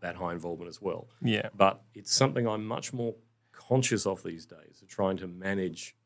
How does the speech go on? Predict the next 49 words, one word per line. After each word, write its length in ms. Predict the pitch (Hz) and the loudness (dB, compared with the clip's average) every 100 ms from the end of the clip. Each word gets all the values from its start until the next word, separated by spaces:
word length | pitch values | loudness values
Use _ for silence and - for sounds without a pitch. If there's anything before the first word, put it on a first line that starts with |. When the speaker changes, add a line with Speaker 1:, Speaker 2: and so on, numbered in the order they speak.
| _ | _
Speaker 1:
that 240 | - 87 - _ _ | -8 -8 -10 _ _
balance. 600 | - 90 87 78 - - - _ _ _ _ _ _ _ _ _ _ _ _ _ _ _ _ _ _ _ _ _ _ _ _ | -2 0 0 -6 -12 -18 -18 _ _ _ _ _ _ _ _ _ _ _ _ _ _ _ _ _ _ _ _ _ _ _ _
And, 140 | 107 - | -10 -10
uh, 140 | 117 120 - 131 - | -12 -14 -14 -20 -4
I'm 120 | 123 135 | 0 4
a 60 | |
long 300 | 123 175 151 | 10 10 10
way 180 | 113 123 | 8 4
from 160 | - 92 | 2 -2
having 280 | 98 90 | -2 -2
managed 280 | 90 95 85 | -4 -4 -6
it 80 | 80 | -10
successfully, 640 | - - 120 117 104 - _ _ _ | -16 -4 -2 -2 -8 -18 _ _ _
but 180 | 101 - | -4 -4
the 60 | |
first 380 | - 135 143 - | 2 6 6 4
step, 240 | - 117 | 2 0
which 160 | 98 90 | -2 -6
I 60 | 92 | -4
think 180 | 95 | -4
I've 100 | 87 | -8
taken, 260 | - 92 92 | -6 -8 -6
is 80 | 90 | -10
at 80 | 98 | -8
least 180 | 107 - | -10 -10
being 180 | 98 | -10
mindful 480 | 92 95 98 - 87 | -2 0 0 -4 -6
of 160 | 78 76 | -6 -10
it. 260 | 78 78 _ _ - | -16 -20 _ _ -10
Speaker 2:
Yeah. 140 | 110 104 104 - | -10 -10 -16 -16
Speaker 1:
In 120 | 101 | -12
the 60 | |
middle 240 | 107 139 143 | 4 6 6
of 60 | |
that 120 | 120 123 | 4 2
enormous 460 | 117 113 113 104 | 0 2 2 0
hyper-growth 520 | - 104 90 95 104 - | 2 2 2 -2 -4 -6
period, 300 | 90 87 85 | -18 -12 -2
there 100 | 98 | -2
was 120 | 87 | -2
nothing 260 | 104 110 | -4 -4
to 60 | 87 | -8
be 100 | 90 | -10
mindful 480 | 90 95 92 90 82 | -4 -2 -2 -6 -14
of. 80 | - _ _ - | -16 _ _ -6
The 60 | |
business 360 | 82 101 95 - | -2 -2 -4 -12
was 120 | 85 | -10
everything, 380 | 87 82 - | -10 -10 -20